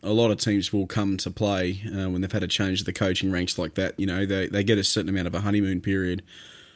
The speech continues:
Um, and it was against the Tigers outfit, which is fairly demolished by injury.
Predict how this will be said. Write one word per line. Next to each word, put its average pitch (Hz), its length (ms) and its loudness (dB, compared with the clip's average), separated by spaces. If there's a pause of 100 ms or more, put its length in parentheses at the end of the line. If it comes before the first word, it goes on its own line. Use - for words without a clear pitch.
(160)
Um, 101 520 2 (180)
and 107 140 2
it 107 40 4
was 104 120 0
against 110 240 4
the 135 60 -2
Tigers 101 380 2
outfit, 98 440 -2 (220)
which 104 200 -2
is 101 160 0
fairly 139 280 4
demolished 104 380 0
by 104 100 -2
injury. 101 580 0